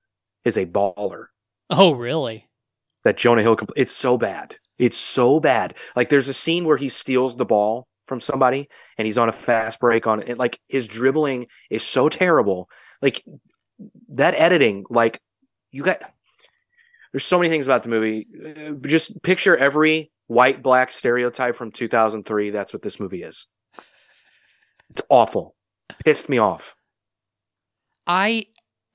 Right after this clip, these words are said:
Speaker 2: especially in, like, sitcoms and stuff, like, I understand what they're trying to do, but it drives me insane that they try to make, like,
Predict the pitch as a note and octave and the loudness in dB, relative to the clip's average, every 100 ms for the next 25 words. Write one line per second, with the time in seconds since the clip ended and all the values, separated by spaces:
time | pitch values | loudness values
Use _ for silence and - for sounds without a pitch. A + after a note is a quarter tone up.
0 | - - _ _ _ _ _ _ _ _ | -20 -20 _ _ _ _ _ _ _ _
1 | _ _ - - _ - - C4 - D#4+ | _ _ -18 -18 _ -8 0 0 2 0
2 | G#3 C#3 - D3+ - D#3+ D#3+ D#3+ E3+ - | 0 -2 -6 -8 -6 -6 -4 -6 -6 -2
3 | E3+ D#3+ D3+ C#3+ F#3 G#3 - F#3+ F3 D3 | -2 -2 -2 -2 -4 -6 -6 -4 -4 -6
4 | C3+ - B2+ B2+ B2 B2 B2 B2 B2+ A#2+ | -6 -4 -4 -6 -6 -6 -6 -6 -10 -10
5 | - B2+ B2 B2 C3 B2 A#2 - A#2+ A#2+ | -8 -4 -4 -4 -8 -8 -8 -8 -8 -8
6 | B2 A#2+ A#2+ - C#3 B2 B2+ B2+ B2 B2 | -10 -10 -10 -8 -6 -4 -4 -6 -6 -8
7 | - A#2+ - | -10 -12 -12